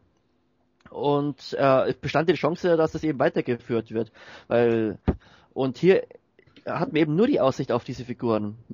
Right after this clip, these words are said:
inkl-, inklusive einer tollen Bio, aber ansonsten habe ich dann eine Figur da eben im, in der Vitrine stehen, die ich sonst überhaupt nicht kenne, sozusagen, <laughs> mit der ich nichts anfangen kann.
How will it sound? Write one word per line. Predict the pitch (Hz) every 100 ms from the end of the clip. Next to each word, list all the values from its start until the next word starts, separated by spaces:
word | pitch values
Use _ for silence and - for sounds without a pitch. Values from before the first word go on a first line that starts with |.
| -
inkl-, | - 151 -
inklusive | 139 135 135 120
einer | 127 123
tollen | 143 127 120
Bio, | 151 131 113 117 -
aber | 117 117
ansonsten | 120 139 170 - 185 180 165
habe | 165
ich |
dann | 170 156
eine | 160 160
Figur | 160 147 160
da | 175
eben | 147 165
im, | 160 156 147 139
in | 143 143
der | 131
Vitrine | 135 180
stehen, | 180 175 175
die | 160
ich | 160 -
sonst | 170 -
überhaupt | 131 165
nicht | 160 -
kenne, | 202 240
sozusagen, | 226 123 156 120 113 - - - - -
<laughs> | - - -
mit | 262 247
der | 143
ich |
nichts | 156 -
anfangen | 185 185 143
kann. | 123 120